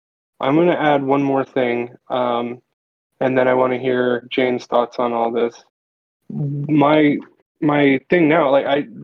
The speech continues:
the whole idea that they turned off comments on their YouTube videos, I was not, I was not aware of that.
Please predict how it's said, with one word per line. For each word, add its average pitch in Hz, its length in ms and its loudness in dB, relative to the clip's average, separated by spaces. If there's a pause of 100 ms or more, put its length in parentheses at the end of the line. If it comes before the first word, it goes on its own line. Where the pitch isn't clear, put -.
(120)
the 135 340 -4
whole 147 260 -2
idea 135 260 -4
that 127 120 -6
they 131 100 -6
turned 131 280 -4
off 120 140 -2
comments 131 400 -4
on 123 140 -4
their 117 100 -6
YouTube 135 380 -4
videos, 120 280 -2
I 117 80 0
was 120 180 -6
not, 120 220 -2 (220)
I 135 80 2
was 131 100 0
not 123 140 0
aware 120 300 2
of 123 100 -2
that. 123 380 2